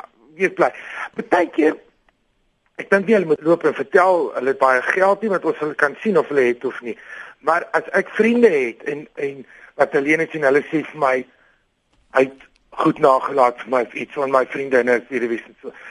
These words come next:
dan is dit vir my nice dat ek dit weet. Ek hoop nie hulle spog nie, maar dit is, dit is my geruststellend as ek as 'n persoon dit weet. Maar ek hoop dit gebeur op 'n diskrete manier.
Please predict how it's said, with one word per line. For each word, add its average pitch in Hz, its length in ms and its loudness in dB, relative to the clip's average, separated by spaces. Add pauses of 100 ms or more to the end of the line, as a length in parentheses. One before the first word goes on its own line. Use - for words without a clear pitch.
(120)
dan 190 200 0 (160)
is - 80 -12
dit 170 120 -16
vir 160 120 -12
my 143 200 2
nice 165 320 -2
dat 147 140 -10
ek 131 180 -6
dit - 80 -14
weet. 117 440 -2 (640)
Ek 139 80 -8
hoop 175 160 2
nie 202 80 4
hulle 156 160 4
spog 214 380 2
nie, 160 100 -6
maar 147 140 2
dit 143 100 -4
is, 139 120 -16 (200)
dit 151 160 -4
is 156 160 -10
my 147 80 0
geruststellend 170 720 0
as - 160 -18
ek 151 220 0
as - 100 -8
'n - 80 -12
persoon 139 400 2
dit 117 240 2
weet. 95 260 0 (640)
Maar 143 120 2
ek 147 80 -6
hoop 165 200 -4
dit 151 200 -6
gebeur 135 400 2
op 135 80 -6
'n 127 80 -10
diskrete 139 560 -4
manier. 127 420 0